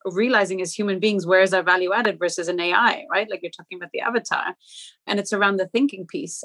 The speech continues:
And why aren't we taught more thinking at schools, right? Like, why don't we practice these things a bit more? Because this is really where we are exceptional as humans, and this is where creativity and innovations come from.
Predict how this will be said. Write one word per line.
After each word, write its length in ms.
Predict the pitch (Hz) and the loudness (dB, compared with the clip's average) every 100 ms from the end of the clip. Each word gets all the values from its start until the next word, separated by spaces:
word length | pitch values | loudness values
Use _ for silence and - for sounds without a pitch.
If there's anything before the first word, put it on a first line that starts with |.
| - | 4
And 360 | 190 185 185 170 | 6 6 2 -4
why 340 | 226 196 196 196 | -2 4 6 6
aren't 180 | 196 190 | 2 0
we 100 | 190 | -4
taught 320 | - 196 190 | -2 -2 -2
more 440 | 196 190 190 185 180 | -2 0 2 4 2
thinking 420 | - 196 196 175 | 0 -2 0 -2
at 100 | - | -6
schools, 380 | - 285 185 165 | -2 0 0 -2
right? 140 | - | -2
Like, 120 | - - | -2 4
why 140 | 196 | 6
don't 100 | 196 | 6
we 100 | 196 185 | 4 4
practice 320 | 214 214 190 - | 2 2 -6 -6
these 180 | 180 | -8
things 260 | - 180 175 | -8 -8 -6
a 60 | 165 | -4
bit 160 | 175 | -2
more? 340 | 180 214 190 175 | 0 2 2 0
Because 720 | 180 - 185 180 170 - - _ - - _ _ | -4 2 4 4 0 -6 -12 _ -20 -20 _ _
this 160 | 226 220 | 6 8
is 140 | 214 | 6
really 300 | 190 202 185 | 4 6 6
where 500 | 170 185 180 180 175 | 6 6 6 4 2
we 220 | 180 180 190 | 0 2 4
are 120 | 190 | 2
exceptional 460 | - 220 - 233 185 | 2 -2 -2 -4 -4
as 140 | 160 | -4
humans, 320 | 175 160 175 | -6 -4 -2
and 100 | 180 | 0
this 140 | 190 185 | 0 0
is 100 | 175 | 0
where 160 | 180 | 0
creativity 680 | - 185 170 214 202 208 165 | 2 2 2 2 2 0 -2
and 120 | 165 175 | 0 4
innovations 640 | 196 180 202 202 185 175 | 6 8 6 6 0 -2
come 200 | 196 208 | 0 0
from. 380 | - - - | 0 -6 -8